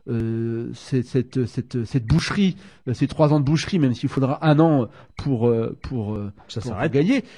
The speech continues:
Speaker 1: Ceux qui ont été capables d'apporter, euh, euh, la paix, euh, ce sont les révolutionnaires, quoi. Euh, la transformation, euh, de la guerre impérialiste en guerre civile, bien sûr, parce que bon, malheureusement, c'est pas traité, euh, dans, dans, dans ce magazine,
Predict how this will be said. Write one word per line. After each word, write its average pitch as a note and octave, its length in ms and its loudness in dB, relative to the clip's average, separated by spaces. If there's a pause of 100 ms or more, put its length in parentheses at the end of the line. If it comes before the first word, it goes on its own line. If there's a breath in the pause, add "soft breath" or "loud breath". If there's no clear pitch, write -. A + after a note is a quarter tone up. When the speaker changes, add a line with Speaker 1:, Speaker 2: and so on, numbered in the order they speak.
Speaker 1:
Ceux A#3 240 2
qui - 160 -10
ont D3+ 60 6
été D3 200 0
capables C3 500 2
d'apporter, C#3 580 0
euh, A#2 120 0 (240 loud breath)
euh, A2+ 160 0
la B2 140 0
paix, A#3 260 4
euh, C3 160 0
ce C#3 160 -2
sont A3 240 -2
les E3+ 120 2
révolutionnaires, A#2+ 840 -2
quoi. G#2 160 -10 (400 loud breath)
Euh, G2+ 280 -2
la A#2 120 -2
transformation, C#3+ 800 2
euh, B2+ 80 2
de B2 100 -2
la B2 80 -2
guerre B2+ 160 0
impérialiste B2+ 500 -2
en B2+ 60 -4
guerre A#2 200 -6
civile, G3 340 -2
bien C3 180 -2
sûr, B3+ 300 -2 (260 loud breath)
parce B2 160 -6
que C#3 100 0
bon, C3 280 2 (180 loud breath)
malheureusement, C3+ 500 2
c'est C#3 140 0
pas C3 140 -2
traité, C#3 420 2
euh, B2 180 4
dans, A#2+ 300 0
dans, A2+ 220 -4
dans A#2+ 100 -4
ce - 160 -6
magazine, B2 540 2